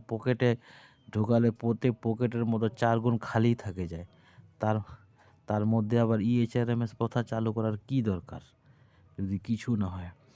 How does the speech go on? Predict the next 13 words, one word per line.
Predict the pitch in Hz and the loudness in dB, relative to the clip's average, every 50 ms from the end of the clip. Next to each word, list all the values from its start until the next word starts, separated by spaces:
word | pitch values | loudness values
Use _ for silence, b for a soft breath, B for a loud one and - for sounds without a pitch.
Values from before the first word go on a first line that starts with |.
| B B B B B B | B B B B B B
আপনাদের | - 98 98 - 117 117 110 117 113 | -6 -6 -2 0 0 2 2 2 2
আমি | 117 113 117 113 | 2 2 2 2
বলে | 104 98 101 104 107 | 2 2 2 2 2
দিছি, | 107 107 101 101 110 107 | 0 0 -2 -2 -2 -2
যদি | 101 104 95 92 95 | -2 -2 -2 -2 -2
ইএইচআরএমএসটা | - 113 135 147 139 135 127 - 123 117 113 113 107 113 110 - - - 110 104 113 120 - - | 0 0 2 2 2 2 2 2 2 2 2 2 2 0 0 -2 -2 -2 -2 -2 -2 -4 -6 -4
পুরোপুরি | - 123 127 135 127 127 131 120 110 | 0 2 2 2 2 2 0 0 0
চালু | - - 110 104 104 101 | 2 2 2 2 2 2
হয়ে | 95 107 107 101 | 2 2 2 2
যায় | 98 98 92 120 - - B B B B B B B B B - | 0 -2 -4 -4 -8 -14 B B B B B B B B B -8
এবং | 92 95 95 98 101 - | -4 -2 0 0 0 2
ইএইচআরএমএসের | 110 127 135 135 131 127 - 131 127 120 120 117 120 117 107 123 120 104 | 4 4 6 6 4 4 4 2 4 4 4 2 2 0 0 0 0 2
জন্য | 98 104 104 110 110 113 110 110 | 2 2 4 4 4 4 2 0